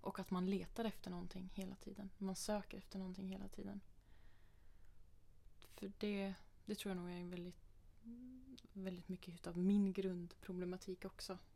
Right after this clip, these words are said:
Jag var, eller kände mig väldigt ensam hela tiden. Fast jag var omgiven kring massa människor som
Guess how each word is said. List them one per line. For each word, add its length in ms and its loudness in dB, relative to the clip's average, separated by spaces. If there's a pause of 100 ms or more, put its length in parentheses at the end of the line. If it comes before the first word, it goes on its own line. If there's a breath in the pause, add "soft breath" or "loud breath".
(920 soft breath)
Jag 140 2
var, 400 4 (260)
eller 160 0
kände 400 2
mig 200 4
väldigt 300 -4
ensam 560 0
hela 240 0
tiden. 400 -4 (920 soft breath)
Fast 320 -2
jag 60 6
var 100 2
omgiven 680 0 (140)
kring 400 -2 (640)
massa 400 2
människor 500 -2 (800 soft breath)
som 400 -2